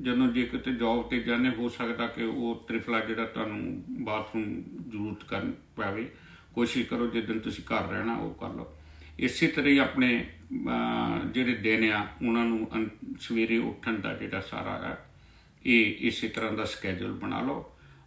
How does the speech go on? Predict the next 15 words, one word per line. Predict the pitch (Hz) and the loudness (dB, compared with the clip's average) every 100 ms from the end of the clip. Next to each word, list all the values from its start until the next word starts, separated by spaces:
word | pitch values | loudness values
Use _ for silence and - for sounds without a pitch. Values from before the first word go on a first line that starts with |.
| - | -8
ਬਾਕੀ | 120 - | -6 -4
ਕੋਈ | 127 131 135 | 0 4 6
ਕਿਸੇ | 131 - 117 135 | 4 -2 -4 -2
ਤਰ੍ਹਾਂ | - 120 117 | 0 2 4
ਦੀ, | 117 110 - - - - - - | 4 2 0 -8 -20 -20 -10 -2
ਹਮ, | 120 107 | -2 -2
ਤੁਹਾਨੂੰ | - 107 110 107 | -4 -2 -2 0
ਹੈਲਪ | 113 110 | -2 -2
ਦੀ | 110 113 | -2 0
ਲੋੜ, | 117 110 | 0 -2
ਸਾਨੂੰ, | 113 110 113 104 | -2 2 2 0
ਅਹ, | - - - - - - 107 101 | -8 -20 -20 -20 -14 -2 -2 0
ਫੋਨ | 113 117 113 | 4 4 4
ਕਰਕੇ | - - - | 0 -2 -8
ਤੁਸੀਂ | - - - | -8 -8 -6